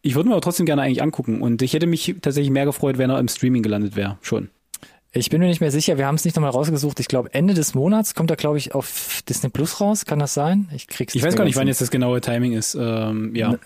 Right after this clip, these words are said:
Speaker 2: na, jetzt läuft er ja gerade im Kino. Das haben wir, glaub ich,
Speaker 1: Genau,
Speaker 2: in der letzten
Speaker 1: richtig.
Speaker 2: Folge
Speaker 1: Ja, ja,
Speaker 2: angeteasert.
Speaker 1: ja, ja.
Speaker 2: Genau, vierundzwanzigster elfter kam er ja raus. Ähm, wir bleiben auf dem Laufenden und sagen Bescheid. <laughs>
Speaker 1: Auf jeden Fall, äh, die erste große, richtig große Gurke, glaub ich, dieses Jahr für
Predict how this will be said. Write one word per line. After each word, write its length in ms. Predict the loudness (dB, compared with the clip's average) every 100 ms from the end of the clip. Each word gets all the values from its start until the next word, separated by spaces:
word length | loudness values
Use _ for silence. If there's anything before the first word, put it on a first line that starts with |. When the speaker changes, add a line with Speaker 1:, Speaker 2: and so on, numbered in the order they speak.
| -6
Speaker 2:
na, 120 | 0 0
jetzt 120 | 2
läuft 160 | 0
er 80 | 2
ja 40 | 0
gerade 180 | 0
im 80 | 0
Kino. 180 | 0 0
Das 120 | 0
haben 60 | 0
wir, 120 | 0
glaub 160 | 0 2
ich, 40 |
Speaker 1:
Genau, 100 | 4
Speaker 2:
in 40 |
der 60 | 2
letzten 120 | 2
Speaker 1:
richtig. 100 | 0
Speaker 2:
Folge 180 | 0 0
Speaker 1:
Ja, 60 | 2
ja, 60 | 2
Speaker 2:
angeteasert. 280 | 2 2 0
Speaker 1:
ja, 60 |
ja. 60 | 2
Speaker 2:
Genau, 180 | 0 0
vierundzwanzigster 500 | -2 -2 -2 -2 -2
elfter 260 | -2 -4
kam 160 | -6 -2
er 60 | 0
ja 60 |
raus. 300 | 0 -2 -2 -2
Ähm, 800 | 0 2 2 2 2 0 -2 -6 -12 -14 _ _ _
wir 400 | 0 2 4 2
bleiben 480 | 2 2 2 2 2
auf 140 | 2 2
dem 120 | 2
Laufenden 320 | 2 2 2
und 80 | 2
sagen 240 | 0 -2
Bescheid. 320 | -4 -6 -6 -8 -8 -8 -10
<laughs> 340 | _ _ _
Speaker 1:
Auf 120 | -4 0
jeden 120 | 0
Fall, 640 | 2 2 2 2 2 2
äh, 40 | 2
die 80 | 4
erste 400 | 2 2 0 2
große, 380 | 2 0 2 0
richtig 180 | 0 0
große 220 | 0 2
Gurke, 220 | 0 0
glaub 200 | 0 -2
ich, 60 | -2
dieses 260 | -2 -2 0
Jahr 180 | -2
für 540 | -4 -2 0 0 0